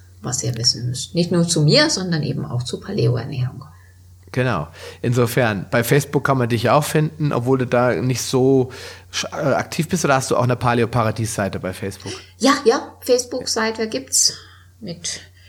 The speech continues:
Speaker 1: vielen Followern. Äh, könnt ihr selbstverständlich auch gerne liken.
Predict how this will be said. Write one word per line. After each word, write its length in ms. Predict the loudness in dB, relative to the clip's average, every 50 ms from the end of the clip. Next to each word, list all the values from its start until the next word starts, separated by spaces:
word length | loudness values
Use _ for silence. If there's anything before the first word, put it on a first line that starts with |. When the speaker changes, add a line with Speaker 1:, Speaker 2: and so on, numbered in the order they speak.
| -20 -20 -20 -20 -20 -20 -14
Speaker 1:
vielen 340 | -6 -2 0 2 2 0 -2
Followern. 760 | -4 -6 -2 2 4 6 6 6 4 2 -2 -4 -6 -8 -8 -12 -20 -12 -6
Äh, 560 | -2 0 2 2 4 4 4 2 2 0 -4
könnt 300 | -6 -6 -4 -4 -4 -2
ihr 200 | -2 0 0 2 2
selbstverständlich 840 | 0 0 -2 -4 -6 -6 -8 -8 -6 -6 -4 -4 -4 -4 -4 -4
auch 240 | -4 -4 -6 -4 -2
gerne 540 | -2 0 0 0 0 0 0 0 0 -2 -4 -8 -18 -12 -6
liken. 600 | -4 -2 -2 0 -2 -4 -6 -6 -6 -6 -6